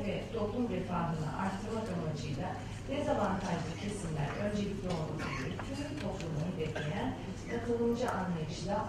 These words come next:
adil ve arz odaklı bütüncül sosyal politikalar üretiyor ve bunları uygulayarak yaptıklarını izliyor. Türkiye'nin iki bin yirmi üçe doğru tarihi yürüyüşünde mutlu insan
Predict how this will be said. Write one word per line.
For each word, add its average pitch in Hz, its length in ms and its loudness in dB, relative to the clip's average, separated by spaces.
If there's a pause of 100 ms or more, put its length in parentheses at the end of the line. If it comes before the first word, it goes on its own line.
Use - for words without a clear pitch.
(100)
adil 196 360 0 (140)
ve 196 120 0
arz 208 280 2
odaklı 156 400 0 (140)
bütüncül 180 460 -2 (140)
sosyal 208 320 0 (100)
politikalar 147 580 0 (100)
üretiyor 180 480 0 (500)
ve 233 60 2 (140)
bunları 170 360 0 (220)
uygulayarak 156 680 0 (320)
yaptıklarını 165 720 0 (360)
izliyor. 143 380 0 (1000)
Türkiye'nin 262 580 0 (220)
iki 294 200 -4
bin 285 160 2
yirmi 262 360 4
üçe - 180 -2 (120)
doğru 165 280 4 (260)
tarihi 214 420 0
yürüyüşünde 165 840 -2 (220)
mutlu 220 260 -4
insan 196 540 0